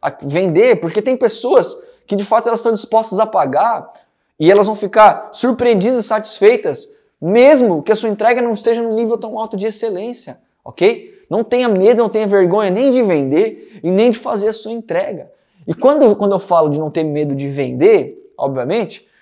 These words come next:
tem gente que fala, "Ah, mas se eu for lá, as pessoas me rejeitar, as pessoas me go-,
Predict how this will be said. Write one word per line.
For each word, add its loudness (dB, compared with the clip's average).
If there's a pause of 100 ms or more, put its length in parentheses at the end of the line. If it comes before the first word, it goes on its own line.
(120)
tem -6
gente -6
que -18
fala, -4
"Ah, -6
mas -8
se -8
eu -8
for -6
lá, -6
as -16
pessoas -6
me -2
rejeitar, -2
as -8
pessoas -6
me -6
go-, -10